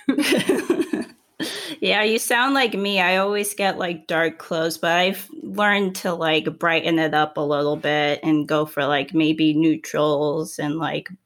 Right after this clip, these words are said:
Speaker 1: Yeah, that's what
Speaker 2: Mo-
Speaker 1: my plan was, is to, maybe this will help me segue into more neutrals, and then I can use, like, my accessories, like my gold jewelry and stuff to stand out versus, like,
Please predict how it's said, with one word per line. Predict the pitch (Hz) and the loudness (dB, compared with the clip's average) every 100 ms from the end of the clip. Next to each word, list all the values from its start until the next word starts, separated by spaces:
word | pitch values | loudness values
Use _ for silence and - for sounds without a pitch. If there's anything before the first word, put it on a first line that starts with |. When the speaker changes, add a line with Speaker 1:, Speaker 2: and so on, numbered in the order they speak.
| _ | _
Speaker 1:
Yeah, | - 185 175 151 170 - - | 0 2 4 2 0 -4 -6
that's | 202 220 - | -4 -2 0
what | 294 | 2
Speaker 2:
Mo- | 277 | 2
Speaker 1:
my | 247 | -2
plan | - 220 202 190 | 0 2 2 2
was, | 151 180 | 0 0
is | 185 - | -4 0
to, | 185 175 170 - | 2 4 0 -2
maybe | - 202 208 226 | -2 0 2 2
this | 202 202 208 | 0 0 0
will | |
help | 190 180 175 | 0 0 -2
me | 175 | -4
segue | 175 170 165 170 160 | -4 -2 0 0 -2
into | 165 175 | -2 -2
more | 165 160 | 0 0
neutrals, | 151 156 160 190 180 180 180 | 2 0 0 2 4 4 2
and | 170 165 | -2 0
then | 156 156 | -2 0
I | 156 | -2
can | 156 165 | -4 -4
use, | 156 156 156 | 0 0 0
like, | 156 | -2
my | 160 151 | 0 -2
accessories, | - - 156 - 160 160 | -2 -6 -4 -2 0 0
like | 156 | -2
my | 151 151 | -4 -2
gold | 151 147 151 147 | 0 2 2 0
jewelry | - 156 151 151 | 0 2 4 2
and | 147 165 | -2 -4
stuff | - 151 - | -2 -2 -4
to | - 147 143 - - | -4 -2 -4 -10 -10
stand | - 160 151 | -2 0 2
out | 151 - | 0 0
versus, | - 151 160 160 151 | -2 -2 0 -2 0
like, | 151 151 - | 0 -2 -6